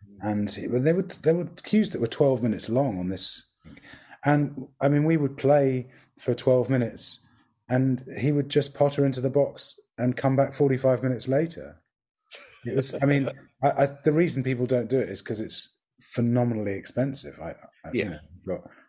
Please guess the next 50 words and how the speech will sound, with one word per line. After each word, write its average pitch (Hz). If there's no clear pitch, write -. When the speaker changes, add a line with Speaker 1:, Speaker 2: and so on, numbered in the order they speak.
Speaker 2:
Yeah, -
Speaker 1:
sixty -
Speaker 2:
the -
Speaker 1:
people 107
sitting 104
there. 98
Speaker 2:
Yeah, 117
Speaker 1:
Yeah. 98
Speaker 2:
yeah. 107
No, 110
absolutely. 90
I 98
mean, 101
he 120
was, -
yeah, 107
James 156
Horn-, -
Horner 127
li-, 120
really 123
liked 110
to -
conduct 101
to 101
picture -
and 98
liked 101
to -
try -
and 98
get 95
it 73
right. 85
So 98
he 98
would, 95
he 98
would, 87
<laughs> -
he 156
would 127
do 120
it -
over 110
and 110
over 98
again 95
to -
picture. -